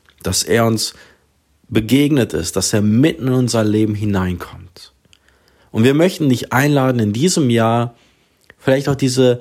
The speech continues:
Vorweihnachtszeit bewusster wahrzunehmen. Oft hat man nicht so die Zeit, extra ein Andachtsbuch in die Hand zu nehmen und ein paar Gedanken zu lesen.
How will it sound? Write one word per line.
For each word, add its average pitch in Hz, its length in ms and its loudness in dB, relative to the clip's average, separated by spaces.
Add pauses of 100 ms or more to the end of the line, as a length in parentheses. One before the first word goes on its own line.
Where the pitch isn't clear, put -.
(140)
Vorweihnachtszeit 98 1300 -2 (680)
bewusster 127 580 0
wahrzunehmen. 90 720 -4 (1600)
Oft 139 240 -2
hat 127 120 0
man 113 160 2
nicht 117 160 0
so 110 120 0
die 98 140 0
Zeit, 110 520 -2 (560)
extra - 360 -2
ein 95 140 0
Andachtsbuch 123 920 0 (400)
in 101 100 0
die 104 140 2
Hand 127 240 0
zu - 160 0
nehmen 117 560 2
und - 480 -4
ein 98 120 -6
paar - 200 -4
Gedanken 104 500 -2
zu - 240 -4
lesen. 123 640 2